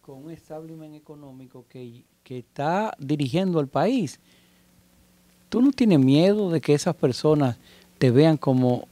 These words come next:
un peligro, como un enemigo? Y aquí se ha intentado desaparecer gente que no conviene en ocasiones. ¿Tú no tienes miedo de que eso te ocurra?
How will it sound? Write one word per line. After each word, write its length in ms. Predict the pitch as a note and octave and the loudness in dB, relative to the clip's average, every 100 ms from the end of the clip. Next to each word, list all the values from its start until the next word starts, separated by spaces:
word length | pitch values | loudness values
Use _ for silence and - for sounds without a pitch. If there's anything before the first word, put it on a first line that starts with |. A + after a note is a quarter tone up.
| - | -2
un 160 | D#3 | 0
peligro, 640 | D#3 C#3 A#2+ C#3 F#3+ G3+ F#3+ | 4 4 4 2 0 -2 -2
como 340 | C3+ B2+ B2 | -2 2 2
un 140 | C#3 | 4
enemigo? 640 | C#3+ C3 A#2+ D3 F#3 G3 E3+ | 4 4 4 2 0 0 -2
Y 140 | C#3+ A#2 - - - - | -2 -6 -16 -20 -20 -8
aquí 300 | C#3+ C3+ G3+ | -4 -2 0
se 140 | - D#4 | 4 6
ha 40 | |
intentado 580 | C#4 A3+ D3+ D#3+ F#3 E3+ | 8 8 6 6 8 8
desaparecer 640 | C#3 C3+ B2+ A#2+ - D#3 | 6 4 2 0 4 2
gente 360 | B2+ C3+ D3+ F3+ | 4 2 2 0
que 120 | C3 | 2
no 120 | B2 | 2
conviene 600 | B2+ A2+ A2 F#3+ A3 C3 | 2 0 2 2 4 4
en 60 | A#2+ | 2
ocasiones. 540 | A2+ G#2+ - G3+ C3 - - _ - | 2 -2 0 -2 -2 -6 -20 _ 2
¿Tú 100 | A#3+ | 4
no 100 | B3+ | 6
tienes 280 | E3+ D3+ | 6 8
miedo 300 | B2+ D#3+ G3 | 8 6 6
de 60 | D3+ | 6
que 100 | C#3 | 4
eso 160 | - D3+ | -2 0
te 100 | A#2 | -2
ocurra? 480 | - E3 A3 C4 | 0 -2 -2 -6